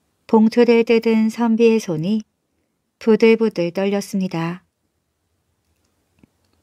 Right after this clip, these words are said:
"뭐야, 돈은?" 선비의 얼굴 가득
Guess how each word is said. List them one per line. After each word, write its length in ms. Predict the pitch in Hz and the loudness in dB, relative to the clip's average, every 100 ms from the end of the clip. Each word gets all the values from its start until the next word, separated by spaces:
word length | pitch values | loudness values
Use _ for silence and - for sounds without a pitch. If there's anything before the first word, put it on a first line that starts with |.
| - | -10
"뭐야, 600 | 220 214 202 214 214 196 _ | -2 0 2 2 0 -4 _
돈은?" 420 | - 220 202 220 240 _ _ _ _ _ _ _ _ _ _ _ _ _ | 0 2 4 2 -2 _ _ _ _ _ _ _ _ _ _ _ _ _
선비의 560 | - 240 233 233 240 233 | 0 2 4 4 4 2
얼굴 400 | 185 185 208 214 | 0 0 0 -2
가득 500 | 185 175 180 185 | -4 -4 -6 -6